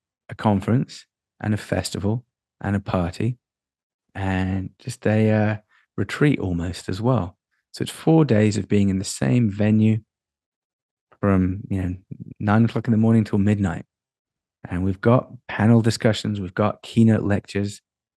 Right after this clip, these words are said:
we've got workshop sessions, we've got activations with, um, healthcare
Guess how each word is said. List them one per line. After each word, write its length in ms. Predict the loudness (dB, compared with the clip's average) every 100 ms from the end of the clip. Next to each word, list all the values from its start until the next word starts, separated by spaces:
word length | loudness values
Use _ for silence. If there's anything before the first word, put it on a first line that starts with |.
| _ _
we've 140 | -10 -4
got 200 | -2 0
workshop 600 | 2 2 0 -4 -4 -6
sessions, 560 | -10 -6 -6 -8 -10 _ _ _ _ _ -10
we've 140 | -6
got 180 | -4 -4
activations 800 | -6 -4 2 4 4 2 2 0 -6
with, 400 | -2 -2 -2 -8 _ _ _ _ _
um, 360 | -6 -4 -4 -6 _ _ _ _ _
healthcare 640 | -2 -2 0 0 0 0